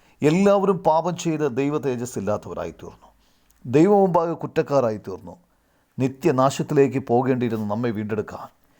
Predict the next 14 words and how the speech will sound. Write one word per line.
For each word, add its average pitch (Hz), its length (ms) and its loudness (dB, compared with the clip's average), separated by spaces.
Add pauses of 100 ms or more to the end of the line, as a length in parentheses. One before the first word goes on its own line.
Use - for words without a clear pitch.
(320)
യേശു 165 260 2
കർത്താവ് 120 540 0 (420)
നമുക്ക് 127 300 -4
പകരമായി 117 560 -2 (120)
കാൽവറി 120 300 0
ക്രൂശിൽ 120 540 -6
യാഗമാക്കപ്പെട്ടു, 110 800 -2 (360)
അടക്കപ്പെട്ടു. 131 680 -2 (480)
മൂന്നാം 170 340 4
ദിവസം 127 440 -2 (340)
മരിച്ചവരുടെ 120 680 0
ഇടയിൽ 104 280 2
നിന്നും 98 400 -6
ഉയർത്തെഴുന്നേറ്റു, 104 720 -4